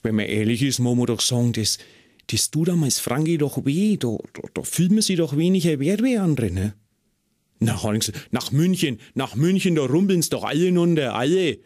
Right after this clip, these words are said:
Ja, glauben Sie, einer von den Promi-Kasper käme mal nach Kalchreit? Aber wirklich nicht. Und, und genau das führt halt noch da zu dem Komplexischen im Franken drin. Also, Sie wissen doch, was ich meine, da, das, das, das Komplexe, ne,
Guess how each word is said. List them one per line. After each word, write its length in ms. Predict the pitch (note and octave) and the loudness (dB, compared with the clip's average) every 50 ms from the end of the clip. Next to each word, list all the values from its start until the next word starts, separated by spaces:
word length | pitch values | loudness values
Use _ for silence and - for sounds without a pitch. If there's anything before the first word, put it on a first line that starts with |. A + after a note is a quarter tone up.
| _ _ _ - - _ | _ _ _ -20 -14 _
Ja, 100 | - B2+ | -4 -2
glauben 280 | B2+ A#2 D#3+ E3+ G#3 A3+ | 0 0 -2 -2 -2 -2
Sie, 180 | G#3+ - G3 F3+ | -2 -2 -2 -2
einer 220 | E3+ G3 A3+ G#3+ | -2 -2 0 0
von 180 | - G3+ G3+ G3 | 0 0 0 2
den 240 | F#3+ F#3 F3+ E3+ | 2 2 2 0
Promi-Kasper 800 | E3+ D3+ D#3 F#3 A3 A#3+ A3+ - G3+ G#3 A3 - - - G#3 F#3+ | 0 0 0 2 2 0 0 0 -2 -2 -2 -4 -4 -4 -4 -2
käme 280 | - F#3 G3 G#3 G#3 G3+ | 0 0 0 2 2 2
mal 140 | G3 F#3+ | 2 2
nach 220 | F#3+ F#3+ F#3 E3+ - | 2 0 0 -2 -6
Kalchreit? 800 | - D#3 D#3+ D#3+ D#3 D3 - C#3+ C#3 C3 D3+ G3 B3 B3 - - _ _ _ _ _ _ _ _ _ _ | -6 -4 -4 -4 -4 -2 -2 -2 -2 -2 -2 -4 -4 -4 -8 -10 _ _ _ _ _ _ _ _ _ _
Aber 260 | - B2 B2+ B2 C3 | -8 -4 -2 0 0
wirklich 360 | D3 F#3+ A#3+ C4 A#3+ C4 C4+ | 0 0 -2 -2 -2 0 0
nicht. 180 | B3+ A3 E3+ - | 0 0 0 0
Und, 160 | F3 E3 C#3+ - - - - - - | -2 -2 -2 -6 -14 -20 -20 -14 -6
und 140 | - E3+ F#3+ | 0 0 2
genau 400 | F#3 G3 G3+ G3 A3 A#3 C4 C#4+ | 2 2 2 2 2 0 -2 -2
das 240 | - - C#4+ D4+ - | -2 -2 -2 -2 -2
führt 420 | - - F3+ - A#3 B3 C4+ - | -4 -4 0 2 2 2 2 2
halt 160 | A#3 C4 C4 G3+ | 0 0 2 2
noch 260 | A#3 A#3+ A#3 A#3 A#3+ | 0 0 2 0 0
da 220 | A3 A3 A3 A3+ | 0 0 -2 -2
zu 160 | A3 - A#3+ | 0 0 0
dem 220 | A3+ A#3 A3+ A3 G#3+ | 2 2 2 2 0
Komplexischen 720 | - A#3 A3+ G#3+ - G#3+ G#3 G#3 - - A#3 G#3+ - A#3+ | 0 0 0 0 0 -2 -2 0 -2 -2 0 2 2 2
im 100 | C4+ C4 | 2 2
Franken 380 | A#3+ - G#3 F3+ D#3 C#3 C3+ A#2+ | 2 0 0 0 2 0 0 2
drin. 180 | C#3 C3 C3 | 2 2 2
Also, 220 | C3 B2 A#2 - C3+ | 2 2 2 2 0
Sie 100 | C3 B2 | 2 0
wissen 220 | B2+ A#2 A#2 A2 | 0 0 2 0
doch, 140 | G#2 G2 F2+ | 0 0 0
was 140 | F#2+ G2+ G#2 | 0 0 0
ich 100 | A2 G2+ | 2 2
meine, 260 | G2+ G2+ A2 A2+ A2+ | 2 2 2 0 0
da, 100 | A2 G#2 | 0 0
das, 220 | F#2+ G2+ G2 - | 0 -2 -2 -2
das, 160 | - G2+ F#2+ - | -2 -2 -2 0
das 240 | A#2 G2+ - - | 0 -2 -2 -4
Komplexe, 580 | - - A2 F#2+ - A#2 A#2 A#2+ - - - A2+ | -4 -4 -4 -2 -2 -2 -2 -2 -2 -2 0 0
ne, 220 | G2+ F#2 E2+ D2+ | 0 -2 -2 -6